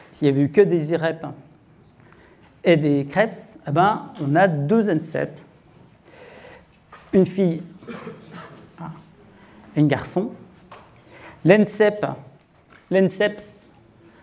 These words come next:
à partir de quarante-six pour les garçons, et ENSEPS filles, mais non, non, on dit pas le S.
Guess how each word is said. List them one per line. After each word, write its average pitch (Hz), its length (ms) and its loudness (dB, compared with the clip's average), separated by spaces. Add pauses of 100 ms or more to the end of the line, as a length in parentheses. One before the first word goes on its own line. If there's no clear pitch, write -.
(600)
à - 60 -8
partir 139 300 0
de 156 100 4
quarante-six 165 600 -2
pour 143 160 -6
les 147 100 2
garçons, 190 540 -2 (100)
et 165 240 0
ENSEPS 190 680 0
filles, 220 200 2
mais 185 140 2
non, 190 200 2 (200)
non, 180 180 2
on 185 40 0
dit 170 140 -2
pas 175 140 -2
le 170 120 0
S. - 340 -8